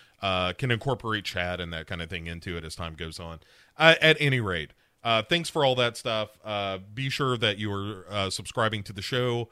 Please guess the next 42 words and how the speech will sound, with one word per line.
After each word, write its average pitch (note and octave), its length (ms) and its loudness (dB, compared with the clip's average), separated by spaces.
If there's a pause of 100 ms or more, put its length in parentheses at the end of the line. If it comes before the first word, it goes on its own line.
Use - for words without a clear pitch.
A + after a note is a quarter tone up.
(260)
on F#2 680 0
iTunes A#2+ 640 0
or G2 80 -2
wherever F#2+ 320 -2
it F#2 80 -4
is F2+ 240 -4
that F2+ 180 -6
you E2+ 120 -12
get, F2 280 -4 (120)
uh, F2 180 -4
your E2 220 -8
podcast. F#2 580 -2 (300)
Uh, F2+ 160 -2
Duncan C3+ 260 2
and A#2+ 80 0
Bo A#2+ 140 2
Come A2+ 180 -6
Correct, G2+ 380 2
it F2+ 80 -2
all F#2+ 380 0 (100)
falls F#2+ 280 -2
under F2 200 -4
that F2+ 180 0
umbrella. A2 500 2 (460)
Um, F2 600 -2 (260)
I, G2 140 0
if G2+ 220 -4
you G2 120 -10
search D3+ 260 -4
for A#2 160 -6
Slash G#2 360 0
Fiction, G2 340 -6
that's F2 160 -6
probably F#2 240 -4
gonna F2 160 -8
lead F2 200 -8
you F#2 80 -10
to - 60 -12
some F#2 140 -8
other F2 160 -8
places. B2+ 560 -6 (360)
But, F3+ 640 10